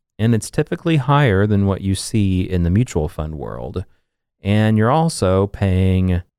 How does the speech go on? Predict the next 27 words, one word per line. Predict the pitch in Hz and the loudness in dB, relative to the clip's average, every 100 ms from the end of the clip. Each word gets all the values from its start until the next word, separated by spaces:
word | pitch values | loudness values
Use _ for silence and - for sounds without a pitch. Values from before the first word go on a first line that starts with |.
| _ | _
on | 98 101 101 104 101 95 92 - _ | -2 2 2 2 2 0 -2 -8 _
committed | - 104 107 135 110 87 | -2 0 2 2 -2 -4
funds | - 78 80 98 95 - | -6 -4 0 -2 -2 -8
usually. | - 92 110 90 67 55 57 | -6 0 2 0 -4 -8 -12
So | - 104 | -4 0
you're | 98 101 | 0 0
not, | 113 107 | 0 0
you're | 113 | -2
paying | - 160 135 | 0 0 0
the | 107 | 2
management | 101 107 107 95 98 - | 2 2 0 -2 -4 -4
fee | 107 98 92 85 - _ _ _ _ | -2 -2 -2 -4 -8 _ _ _ _
on | 101 101 101 | 0 2 2
not | 110 123 - | 2 0 -6
just | 127 113 107 - | -4 -2 -2 -2
what | 107 - | -6 -2
you've | 101 92 87 - | 0 0 -2 -4
invested, | 92 92 104 104 - 80 87 | -2 0 -2 -4 -8 -10 -10
but | 95 92 | -12 -6
what | 104 101 | -4 -4
you've | 98 92 - | -4 -6 -10
promised | - 151 180 98 95 - - _ | -6 -2 0 0 -2 -8 -16 _
to | - 90 | -2 0
invest, | 85 85 73 92 - | 0 -2 -2 -4 -4
which | - 87 | -6 -6
is | 92 85 101 | -4 -6 -4
unique. | 92 69 - | -6 -6 -12